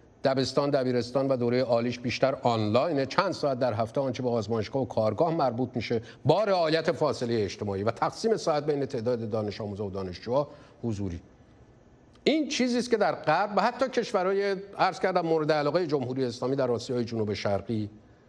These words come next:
اجرا می‌شود. در ایران روحانیت حاکم فقط روزه می‌خونه.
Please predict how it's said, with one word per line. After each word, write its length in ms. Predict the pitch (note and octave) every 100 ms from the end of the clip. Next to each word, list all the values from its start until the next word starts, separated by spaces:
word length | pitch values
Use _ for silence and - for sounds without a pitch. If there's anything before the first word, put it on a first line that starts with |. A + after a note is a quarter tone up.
| - - -
اجرا 400 | B2 A2+ C#3 B2+
می‌شود. 500 | G#2 - F2+ D#2 - - - - -
در 240 | D#3+ A#3+ A3
ایران 540 | A3 G3+ G3 G3+ A3 E3+ - - - -
روحانیت 720 | D#3 F3 F3+ F#3 F#3 G#3+ A3+
حاکم 320 | G3+ F3+ -
فقط 280 | A#3 G3+ A3+
روزه 760 | G3 G3 G3 F#3+ F#3 E3+ F#3 G3
می‌خونه. 640 | D3+ - B2+ A#2 A2